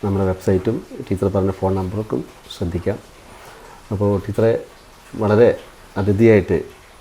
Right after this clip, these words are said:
ഏഹ്, ഏറ്റവും പ്രധാനപ്പെട്ട ഇന്നത്തെ, ഏഹ്, ഒരു, ഏഹ്, തൊഴിൽ അധിഷ്ഠിത കോഴ്സുകളെക്കുറിച്ചാണ് ടീച്ചർ പ്രധാനമായിട്ടും സംസാരിച്ചത്.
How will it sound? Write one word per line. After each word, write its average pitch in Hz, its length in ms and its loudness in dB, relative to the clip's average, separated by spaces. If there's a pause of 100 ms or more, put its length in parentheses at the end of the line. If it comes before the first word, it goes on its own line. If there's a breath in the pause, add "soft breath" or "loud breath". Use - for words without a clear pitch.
ഏഹ്, 98 260 -2
ഏറ്റവും 143 260 0
പ്രധാനപ്പെട്ട 113 500 0
ഇന്നത്തെ, 101 520 -2 (420)
ഏഹ്, 98 220 -2
ഒരു, 98 260 -2 (440)
ഏഹ്, 95 220 0 (200)
തൊഴിൽ 98 200 4 (140)
അധിഷ്ഠിത 98 380 -4
കോഴ്സുകളെക്കുറിച്ചാണ് 101 1000 -2
ടീച്ചർ 90 300 -4 (100)
പ്രധാനമായിട്ടും 98 760 -4
സംസാരിച്ചത്. 90 520 -6